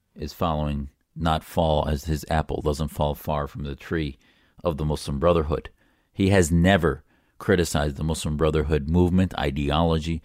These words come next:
He's working in Qatar now in an institute, hip, hip to hip with Yu-, uh, Yusuf Qaradawi, a sheikh,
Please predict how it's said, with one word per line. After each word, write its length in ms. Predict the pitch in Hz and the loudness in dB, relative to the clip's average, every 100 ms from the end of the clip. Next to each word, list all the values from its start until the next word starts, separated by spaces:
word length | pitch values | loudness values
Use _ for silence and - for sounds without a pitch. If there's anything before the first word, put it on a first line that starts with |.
| - _ | -12 _
He's 200 | - 78 | -2 0
working 360 | 78 82 87 76 | 2 2 0 -4
in 120 | 71 | -4
Qatar 420 | - 107 98 87 | 0 2 4 4
now 220 | 85 82 | 4 4
in 80 | 78 | 2
an 100 | 71 | 0
institute, 600 | 82 - 85 - 87 78 - - _ _ | -2 -2 -6 -2 -2 -2 -10 -20 _ _
hip, 320 | - 220 - - - _ _ | 0 2 2 -10 -16 _ _
hip 280 | - 127 - | 0 0 2
to 100 | 98 | 2
hip 300 | 82 117 - - | 4 4 2 0
with 280 | 85 78 78 | 2 2 4
Yu-, 220 | 92 92 | 6 6
uh, 260 | 80 73 76 | 4 2 2
Yusuf 460 | 90 110 - 90 - | 4 4 4 -2 -2
Qaradawi, 640 | 85 73 95 107 107 107 - - _ _ | -2 0 4 6 6 4 -4 -20 _ _
a 100 | - | -6
sheikh, 380 | - 107 95 | 2 6 6